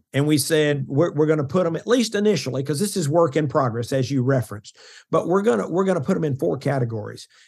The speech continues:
It's like, you have an intuitive sense, or maybe someone has told you that you need to become a better leader.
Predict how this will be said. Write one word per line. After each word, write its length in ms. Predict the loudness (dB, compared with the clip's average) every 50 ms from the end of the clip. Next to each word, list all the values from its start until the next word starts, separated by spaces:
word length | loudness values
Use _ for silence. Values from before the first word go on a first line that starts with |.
| _ -12
It's 160 | -10 -8 -6
like, 200 | -6 -6 -8 -8
you 380 | -6 -4 -2 0 2 2 4 2
have 280 | 2 2 2 0 0 0
an 140 | 0 2
intuitive 680 | 2 0 0 0 0 0 2 2 2 2 2 2 2 2
sense, 500 | 0 -4 -2 0 0 0 0 -2 -4 -4 -2
or 140 | 0 2 2
maybe 260 | 2 2 2 0 0
someone 440 | 0 0 0 0 0 0 0 0 0
has 200 | -2 -2 -4 -4
told 380 | 0 2 4 6 6 6 4
you 260 | 0 -2 -2 -2 -2 -4 -8 -10 _
that 120 | -6 -4 -2
you 140 | -2 -2 0
need 160 | 0 0 0
to 60 | 0
become 280 | 0 -2 0 0 0 0
a 80 | 0
better 320 | 2 0 0 0 0 -2 -2
leader. 380 | -4 -6 -8 -10 -14 -16 -16